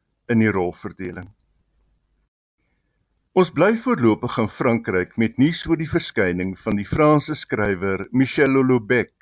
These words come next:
se jongste roman wat pas in Frans verskyn het. Die voorlopige titel vir die vertaling in Engels is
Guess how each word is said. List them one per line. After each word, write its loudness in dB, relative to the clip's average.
se -4
jongste 0
roman -2
wat -4
pas -4
in -6
Frans -2
verskyn -6
het. -12
Die -4
voorlopige 0
titel -4
vir -10
die -12
vertaling 0
in 0
Engels -4
is -8